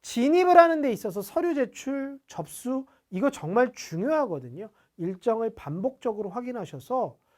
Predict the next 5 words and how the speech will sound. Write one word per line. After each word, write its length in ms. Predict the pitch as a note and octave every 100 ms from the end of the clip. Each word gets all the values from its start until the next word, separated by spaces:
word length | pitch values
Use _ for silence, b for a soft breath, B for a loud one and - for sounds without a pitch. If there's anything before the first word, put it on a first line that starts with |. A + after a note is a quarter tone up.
| _ _ _ _
잘 580 | - B2+ C3 C#3 G#3+ C#4 _ _ _ _
대비할 400 | - C3 D3 F3+
수 140 | D#3 D3
있게끔 580 | - B2+ - - A3 B3 _ -
해야겠습니다. 720 | A3+ F#3+ C#3+ - A#2+ A2 -